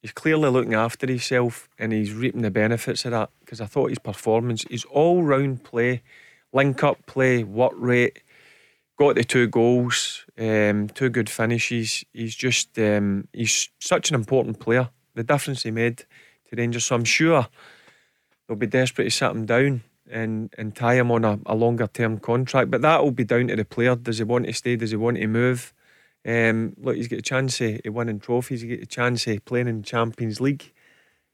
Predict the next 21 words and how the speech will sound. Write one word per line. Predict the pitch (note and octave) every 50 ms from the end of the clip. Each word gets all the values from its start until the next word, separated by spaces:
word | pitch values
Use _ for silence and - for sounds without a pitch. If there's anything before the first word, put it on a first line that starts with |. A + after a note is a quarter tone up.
| _ -
Um, | A2+ A#2 A2+ A2 A2 A2+ A2+ A2+ - -
and | - A2+ A2+ A#2+
also, | B2+ B2 A#2+ - - A2+ G#2 G2 - _ _ - _ _ _ _
he's | - -
playing | - - C#3 A#2+
in | G#2+ G2
front | - - A#2 A2+ A2+ -
of | G#2+ G2+ - _ _ _ _ _
fifty | _ _ A#2 A2 - - A2+
odd | A2 A2 -
thousand | - - B2 B2+ C3+ C#3 C3 A2+ - - -
every | A#2 A2+ A#2 G#2+
second | - - A#2 A2+ G#2+ G#2 G#2
week. | B2+ C#3 - - - _ _ _ _ _ A#2+
Um, | A#2 A2+ A2+ A2 A2 A2+
so | - - B2+ A#2 A2+ G#2+ - - - - _ _
I | - A2+
would | B2 B2
like | C3 C#3+ D3
to | - A#2
think | - - C#3 D3+ - - - -